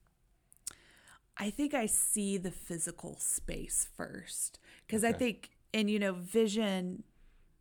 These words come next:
Speaker 1: oh, I just read this the other day, and I hate that I'll probably misquote it, but it's, like,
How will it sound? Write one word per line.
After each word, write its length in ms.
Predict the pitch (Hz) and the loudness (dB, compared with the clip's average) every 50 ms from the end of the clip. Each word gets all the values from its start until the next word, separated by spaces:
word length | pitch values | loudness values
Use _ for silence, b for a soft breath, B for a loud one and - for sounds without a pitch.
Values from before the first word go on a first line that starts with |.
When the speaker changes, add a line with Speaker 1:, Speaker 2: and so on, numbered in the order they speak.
| _ - - | _ -14 -8
Speaker 1:
oh, 400 | 185 185 185 190 185 185 185 190 - | -4 -2 0 0 0 2 0 0 0
I 180 | 185 180 180 | -2 -2 -2
just 320 | 175 - 214 202 196 - - | 0 0 0 0 0 0 0
read 180 | 202 190 170 - | 0 0 0 -2
this 160 | 190 180 - | -4 -4 -2
the 180 | - 185 180 | -2 -2 -2
other 200 | 180 175 180 175 | -2 -2 -4 -6
day, 320 | 170 175 185 180 180 180 180 | -4 -4 -2 -2 -2 -2 -2
and 140 | 180 175 175 | -2 -4 -6
I 20 | 175 | -8
hate 340 | 175 - 180 175 175 175 - | -6 -4 -4 -4 -4 -6 -6
that 120 | 180 175 | -6 -4
I'll 100 | 175 175 | -4 -4
probably 340 | 175 - 180 175 175 175 175 | -4 -4 -6 -4 -2 -2 -4
misquote 520 | 175 175 170 - - - - 175 170 170 | -4 -2 -4 -6 -6 -6 -4 -2 -2 -2
it, 180 | 170 175 175 - | -2 -4 -4 -2
but 140 | 180 185 - | -2 -2 0
it's, 180 | 196 190 - | 0 -2 0
like, 200 | 240 226 196 196 | 0 -2 -2 -4